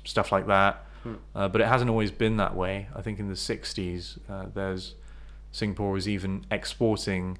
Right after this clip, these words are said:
Speaker 1: pork and eggs,
Speaker 2: Hmm.
Speaker 1: you know. But then again, the population was, like, one million back then.
Speaker 2: Hmm.
Speaker 1: Now it's five and a half.
Speaker 2: Hmm.
Speaker 1: So there's a lot of importing of, of, yeah, food, water.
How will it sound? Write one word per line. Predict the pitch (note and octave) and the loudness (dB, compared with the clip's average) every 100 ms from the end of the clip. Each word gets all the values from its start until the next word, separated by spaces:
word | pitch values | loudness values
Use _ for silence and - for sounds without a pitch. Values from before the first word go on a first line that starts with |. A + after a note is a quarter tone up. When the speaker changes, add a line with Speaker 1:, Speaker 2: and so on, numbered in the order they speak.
| - - - | -12 -14 2
Speaker 1:
pork | G2 G2 - - - | 6 6 4 -10 -12
and | G2 | -6
eggs, | G2 G2+ F#2+ - - - | 2 2 2 -6 -12 -8
Speaker 2:
Hmm. | B2 A2 - | -6 -6 -4
Speaker 1:
you | F#2+ | -2
know. | F#2+ A2+ - - - - - | 0 -2 -8 -16 -18 -12 0
But | G#2 | 2
then | G#2 G2 | 4 4
again, | F#2+ F#2 | 4 2
the | F#2 | 4
population | G2+ F#2 G2 F#2+ - F#2+ | 2 2 0 0 0 -4
was, | F2+ F2+ | -4 -2
like, | F2+ F#2 | -4 -2
one | F#2 F#2 | -2 0
million | F#2 F2+ E2+ | 0 0 -2
back | F2 F2 | -2 -2
then. | F#2 F2 | -6 -4
Speaker 2:
Hmm. | |
Speaker 1:
Now | F2+ | -4
it's | F2+ | -6
five | - F#2+ F2+ | -2 -2 -2
and | F2+ | -4
a | |
half. | G#2 F2+ - - - | -2 -2 -4 -14 -14
Speaker 2:
Hmm. | - A2+ - - | -12 -12 -12 -14
Speaker 1:
So | - G2 | -4 -2
there's | F#2 | 0
a | F#2 | 2
lot | G#2 F#2+ | 2 2
of | |
importing | G2 F#2 G2+ F#2+ - F#2 | 2 2 4 4 0 -4
of, | F#2 F#2 - | -4 -6 -8
of, | F#2 - - - - | -8 -10 -18 -18 -16
yeah, | - F2+ - - | -12 -12 -14 -10
food, | - G2 F#2 | -4 -4 -2
water. | G2+ F#2+ - G2 F#2+ | 0 0 0 -2 -2